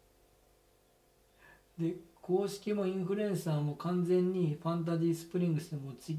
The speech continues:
きりだからしゃあない。そうですね。そうそう。みんなファンタジースプリングス、ファンタジースプリングスって言ってる中、この夏のグッズを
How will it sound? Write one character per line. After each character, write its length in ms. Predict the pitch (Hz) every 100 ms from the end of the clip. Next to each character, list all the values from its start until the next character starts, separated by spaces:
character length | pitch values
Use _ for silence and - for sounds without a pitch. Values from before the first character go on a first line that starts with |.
| -
き 80 | 170
り 100 | 170
だ 120 | 160
か 100 | 151
ら 120 | 139 -
し 160 | -
ゃ 180 | 156 156
あ 60 | 156
な 120 | 151
い。 40 | - - _
そ 220 | - - 277
う 40 |
で 60 | -
す 120 | 127
ね。 280 | 131 147 151 - _ _ _ _ _ -
そ 140 | -
う 40 | 160
そ 180 | - 151
う。 40 | - 208
み 80 | 208
ん 60 |
な 280 | 208 208 330
フ 80 | 170
ァ 80 | 196
ン 20 |
タ 120 | 202
ジ 80 | 202
ー 40 |
ス 80 | 160
プ 100 | -
リ 60 | 208
ン 40 |
グ 100 | 175
ス、 60 | -
フ 60 |
ァ 20 | 175
ン 20 |
タ 140 | 175
ジ 60 | 175
ー 40 |
ス 100 | 160
プ 100 | -
リ 80 | 202
ン 20 |
グ 60 | 170
ス 60 |
っ 20 | -
て 60 |
言 80 | 151
っ 40 | 156
て 100 | 185
る 80 |
中、 480 | 180 165 180 156 - - - - - -
こ 100 | 151
の 420 | 139 135 131 156 - - - -
夏 240 | 151 180
の 140 | 175 165
グ 140 | 175
ッ 120 | 165
ズ 140 | - 147
を 340 | 135 151